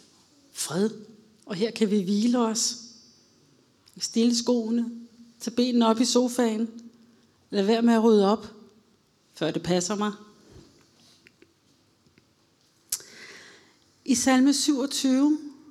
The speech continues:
der siger David sådan her, at det eneste, han længes efter, det er at bo i Herrens hus, så længe han lever,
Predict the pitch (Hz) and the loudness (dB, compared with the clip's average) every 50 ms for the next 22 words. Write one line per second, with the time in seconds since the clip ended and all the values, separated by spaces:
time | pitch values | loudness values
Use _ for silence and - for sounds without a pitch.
0 | - _ _ _ _ _ - 233 240 240 233 - 247 262 262 254 262 - 196 196 | -20 _ _ _ _ _ -6 -4 -4 -2 -2 0 2 2 2 2 2 2 4 4
1 | 196 196 220 240 240 240 - - - - - - - 202 214 226 214 196 190 190 | 4 4 4 2 2 0 -4 -10 -16 -12 -4 -2 2 2 4 4 2 2 0 0
2 | 190 190 - - - - - - - - 220 208 254 - - - - 254 254 262 | -2 -2 -4 -10 -16 -20 -20 -20 -10 -6 -6 -4 -4 -6 -6 -2 0 2 4 4
3 | 269 269 277 294 294 269 - - - 254 254 - - - - - 254 262 254 240 | 4 4 4 4 2 0 -4 -6 -8 -8 -8 -10 -16 -18 -6 0 2 2 4 4
4 | 233 202 196 202 220 233 226 - 185 170 170 - - - 208 - - - - - | 4 4 4 4 4 2 2 0 -2 -2 -4 -6 -8 -10 -10 -10 -12 -20 -20 -20
5 | - - - - - - - - 240 240 - 196 185 196 196 214 - - - - | -20 -20 -20 -20 -16 -4 0 2 4 4 4 4 2 0 0 -2 -6 -12 -6 -2
6 | - 247 233 - - 233 233 233 - - - - - 285 254 233 202 196 190 185 | -2 -2 -2 -2 -2 -2 -2 -2 -4 -6 -12 -8 -4 -2 0 0 2 2 2 2
7 | 185 196 202 208 208 - - - 240 247 - - - - - - - - - - | 2 0 0 -2 -4 -4 -4 -4 -4 -4 -4 -6 -6 -6 -8 -10 -14 -20 -20 -20
8 | - _ _ - - - 247 233 208 185 175 170 170 180 190 185 185 208 196 170 | -20 _ _ -8 -2 2 2 2 4 2 2 4 4 4 2 2 2 2 2 2
9 | 170 165 175 165 170 196 | 0 -2 -2 -4 -6 -6